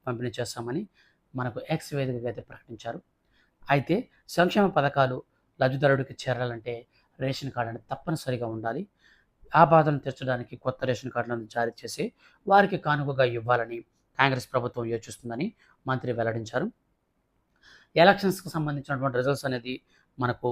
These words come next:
పూర్తయిన వెంటనే ఎప్పటి నుండో ఆగిపోయి ఉన్నటువంటి రేషన్ కార్డులను ప్రకటించిన విధంగానే అర్హులైన ప్రతి ఒక్కరికి అందివ్వడం జరుగుతుందని మన యొక్క రాష్ట్ర ముఖ్యమ-, మన యొక్క రాష్ట్ర ముఖ్యమంత్రి రేవంత్ రెడ్డి గారు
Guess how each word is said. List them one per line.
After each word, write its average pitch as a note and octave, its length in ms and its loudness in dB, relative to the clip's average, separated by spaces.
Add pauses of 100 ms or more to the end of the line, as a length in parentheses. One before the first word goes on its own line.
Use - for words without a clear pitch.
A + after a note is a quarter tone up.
(460)
పూర్తయిన C3+ 360 2 (100)
వెంటనే A#2 320 -2 (520)
ఎప్పటి F3+ 340 6
నుండో F#3 220 4 (300)
ఆగిపోయి C#3 400 -2
ఉన్నటువంటి A#2+ 420 -6 (460)
రేషన్ D#3 400 4
కార్డులను B2 340 2 (440)
ప్రకటించిన E3 520 2
విధంగానే B2 400 0 (440)
అర్హులైన D3+ 440 4 (100)
ప్రతి C3 220 -6 (100)
ఒక్కరికి C3 380 -4 (420)
అందివ్వడం C3+ 500 6
జరుగుతుందని A#2+ 500 -2 (640)
మన E3 140 6
యొక్క F#3 220 2 (220)
రాష్ట్ర D#3 300 -4 (260)
ముఖ్యమ-, C3+ 460 -2 (160)
మన C3+ 180 2
యొక్క C3+ 140 0 (500)
రాష్ట్ర D3 240 2
ముఖ్యమంత్రి C3 500 -2 (380)
రేవంత్ C3 320 -2
రెడ్డి A#2 160 -6
గారు A#2+ 200 0